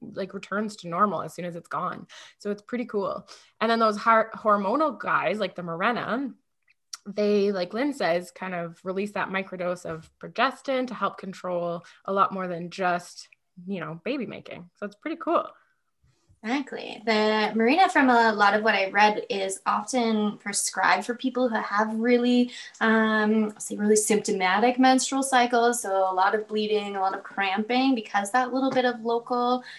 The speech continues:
Speaker 2: um, progesterone can decrease a lot of that and make those symptoms a lot more tolerable.
Speaker 1: Mm-hmm. So
Speaker 2: And in
Speaker 1: it's
Speaker 2: some
Speaker 1: something
Speaker 2: women,
Speaker 1: you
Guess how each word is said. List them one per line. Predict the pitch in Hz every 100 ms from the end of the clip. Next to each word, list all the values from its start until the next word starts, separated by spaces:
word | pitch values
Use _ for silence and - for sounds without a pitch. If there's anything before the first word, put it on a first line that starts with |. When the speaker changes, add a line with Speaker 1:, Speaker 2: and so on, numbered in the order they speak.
| - -
Speaker 2:
um, | 240 240
progesterone | 233 226 233 - 254 254
can | 226 202
decrease | 214 214 214 175 - -
a |
lot | - - 202
of | 196
that | - 214
and | 196
make | 185 -
those | - -
symptoms | 208 220 202 -
a |
lot | - -
more | -
tolerable. | - - - - - - - - - _ _ _ _ _ _ _ 196
Speaker 1:
Mm-hmm. | 175 196 175 160
So | -
Speaker 2:
And | 214
in |
Speaker 1:
it's | 208
Speaker 2:
some | 214
Speaker 1:
something | 214 196
Speaker 2:
women, | 196
Speaker 1:
you | 190